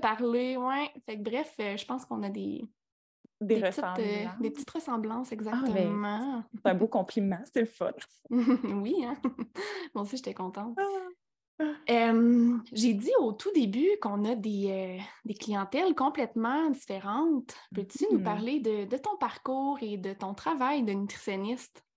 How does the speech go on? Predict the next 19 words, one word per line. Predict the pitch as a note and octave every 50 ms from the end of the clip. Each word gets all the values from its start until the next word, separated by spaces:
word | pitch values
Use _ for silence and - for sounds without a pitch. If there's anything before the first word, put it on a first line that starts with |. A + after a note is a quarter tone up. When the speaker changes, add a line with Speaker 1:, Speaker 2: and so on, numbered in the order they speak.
| _ _ -
Speaker 2:
Oui, | F#3+ F3+ E3+ G3 C4 E4 F4 C#4 G#3+
ben, | E3+ F3+ E3+ -
je | G3+ - -
dirais | - F#3 B3
que | - D4+
mon | A3
parcours, | - E3+ D#3+ - - - C4 D4+
ça | - G#3
a | -
quand | - - F3
même | F#3+ A3+ C4 B3+ G#3+ D#3+ - -
beaucoup | F3 E3 F#3 G3 - -
changé, | - - - G#3+ F#3+ F3 E3+ E3+ D#3 F3 G#3+ A3+
on | G#3+
va | D#3+ E3
dire, | D3+ - F#3+ G#3+
avec | G#3+ F3 F3 F3 -
le | D#3+ D#3
temps. | - - - F#3+ F#3+ G#3+